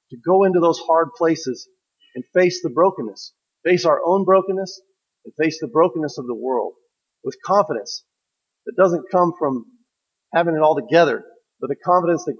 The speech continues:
comes from knowing that God is able, that He is faithful, that He is the one who makes a promise, and we can count on to make good on that promise. In the name of the Father, and the Son,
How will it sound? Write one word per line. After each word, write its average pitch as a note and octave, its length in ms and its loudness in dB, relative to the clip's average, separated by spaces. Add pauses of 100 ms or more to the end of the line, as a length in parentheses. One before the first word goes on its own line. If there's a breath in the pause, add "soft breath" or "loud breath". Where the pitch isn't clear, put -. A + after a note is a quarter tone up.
comes D#3 260 -4
from B2+ 220 -8
knowing D3+ 420 -2 (680)
that A#2+ 160 -14
God D3+ 240 4
is C3+ 120 -4
able, C#3 300 -2 (560)
that - 140 -12
He C3+ 80 -8
is C3+ 240 -8
faithful, - 440 -6 (680)
that - 160 -20
He E3+ 100 -6
is E3+ 160 0
the D3 100 -2
one C#3+ 240 -2
who B2 200 -6
makes D3 320 -2
a D3 40 -12
promise, A2+ 580 -6 (1800)
and A2 100 -12
we B2 60 -8
can C3 180 -8 (100)
count D3 240 2
on A#2+ 300 0 (100)
to B2 60 -12
make A#2+ 280 -6
good B2 300 -4 (1200)
on - 160 -20
that - 240 -6
promise. - 460 -12 (1400)
In A2 80 -14
the A#2+ 80 -2
name A#2+ 100 -2
of A2+ 60 -6
the - 140 -10
Father, A#2+ 380 2
and A2 100 -6
the G#2 60 -14
Son, A2 380 -10